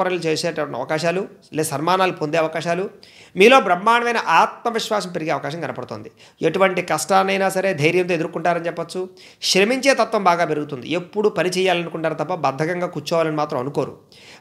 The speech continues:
మంచి నిర్ణయాలు తీసుకోవడం వల్ల అధిక మొత్తంలో డబ్బు సంపాదించే అవకాశం అయితే ఈరోజు బాగా కనపడుతోంది. శత్రువులతో కూడా మిత్రత్వాన్ని, స్నేహాన్ని చేయడానికి ఇష్టపడతారు.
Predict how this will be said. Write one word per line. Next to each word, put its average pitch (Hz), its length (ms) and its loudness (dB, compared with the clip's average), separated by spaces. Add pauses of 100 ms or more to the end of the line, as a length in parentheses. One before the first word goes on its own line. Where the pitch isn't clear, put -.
మంచి 214 200 2 (100)
నిర్ణయాలు 233 400 6
తీసుకోవడం 208 400 -2
వల్ల 190 160 0 (280)
అధిక 233 300 -2
మొత్తంలో 226 280 -2 (100)
డబ్బు 160 200 0
సంపాదించే 165 420 -2
అవకాశం 143 300 -4
అయితే 143 140 -6
ఈరోజు 143 220 -2
బాగా 127 220 0
కనపడుతోంది. 110 440 -10 (400)
శత్రువులతో 220 640 4
కూడా 208 220 2
మిత్రత్వాన్ని, 196 680 0
స్నేహాన్ని 170 420 0
చేయడానికి 175 340 -4
ఇష్టపడతారు. 175 480 -2